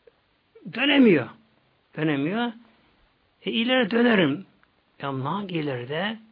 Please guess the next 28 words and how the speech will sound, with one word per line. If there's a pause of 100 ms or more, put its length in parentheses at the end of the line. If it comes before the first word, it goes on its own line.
(440)
Yarın
daha
çok
kalbin
kararacak. (520)
Öbürsü
gün
kalbin
daha
ölecek. (720)
Hele
aylar
sonra (540)
kimin
hale
geleceksin? (600)
Nasıl
döneceksin? (880)
Demek
ki
bunun
için
ne
derler? (920)
Zararı
nerede
dönsen
kârdır